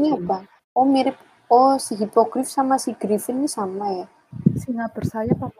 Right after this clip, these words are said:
Speaker 1: pula?
Speaker 2: Singa pakai sayap. Sama nih, griffin-griffin itu.
Speaker 1: Berarti emang singa?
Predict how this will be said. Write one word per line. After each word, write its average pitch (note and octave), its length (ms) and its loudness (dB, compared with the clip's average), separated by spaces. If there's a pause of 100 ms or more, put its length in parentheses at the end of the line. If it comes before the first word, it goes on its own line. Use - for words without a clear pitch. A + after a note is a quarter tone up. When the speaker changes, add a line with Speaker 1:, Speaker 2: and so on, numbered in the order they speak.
Speaker 1:
pula? F#3+ 280 -12 (400)
Speaker 2:
Singa A#3+ 400 2
pakai A3+ 320 0
sayap. G#3+ 360 -4 (320)
Sama A3 520 4
nih, C4+ 320 0 (120)
griffin-griffin G#3 840 -2 (100)
itu. - 120 -2 (480)
Speaker 1:
Berarti - 240 -2
emang C4 320 2
singa? G3 340 -12